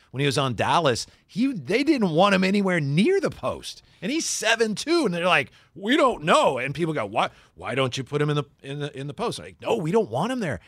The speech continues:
They had a couple years ago, like, the most efficient offense in history during the regular season, and part of that was having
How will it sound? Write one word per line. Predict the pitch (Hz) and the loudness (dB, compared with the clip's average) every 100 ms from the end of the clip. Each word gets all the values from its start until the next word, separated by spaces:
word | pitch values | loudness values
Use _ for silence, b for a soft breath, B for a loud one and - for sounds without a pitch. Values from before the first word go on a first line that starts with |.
| b | b
They | 139 185 | -2 2
had | 175 165 | 2 0
a | |
couple | 151 160 165 | 0 -2 0
years | 170 170 | 0 0
ago, | 151 123 | 0 2
like, | 113 - | 0 0
the | |
most | 120 127 - | 0 0 0
efficient | 107 - 165 170 151 | -4 -4 -4 -4 -4
offense | 127 135 143 127 117 | -2 -2 0 -2 -2
in | 113 | -4
history | 127 196 - 110 98 104 _ b | -4 -4 -6 -10 -8 -10 _ b
during | - 135 | -4 0
the | 123 | 2
regular | 120 117 107 | 2 2 0
season, | 170 190 131 117 b b - | 0 0 0 -4 b b -2
and | 139 135 127 | 2 2 0
part | 143 202 | 2 4
of | 196 | 4
that | 160 | 2
was | 139 139 | 0 2
having | 147 139 127 | 2 2 0